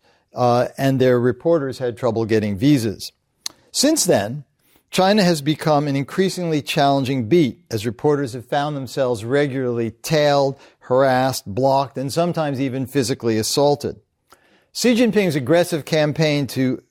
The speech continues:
consolidate power has made conditions for journalists even more difficult. While not as bad as the Mao era, I would argue that the climate for China-based reporters is, is more restrictive now than at any time since the country began, uh,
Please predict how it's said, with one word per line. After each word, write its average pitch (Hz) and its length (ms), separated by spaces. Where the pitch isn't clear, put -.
consolidate 147 760
power 160 400
has 117 120
made 131 220
conditions 127 440
for 120 200
journalists 127 480
even 131 260
more 120 200
difficult. 131 680
While 151 140
not 170 220
as 139 100
bad 151 240
as 117 140
the 135 80
Mao 165 400
era, 117 420
I 156 160
would 185 100
argue 135 300
that 127 160
the - 80
climate 160 420
for 135 140
China-based 135 680
reporters 131 560
is, 117 180
is 120 160
more 165 340
restrictive 147 560
now 123 240
than 123 200
at 127 160
any 170 260
time 123 500
since 131 380
the 147 100
country 139 380
began, 139 680
uh, 113 340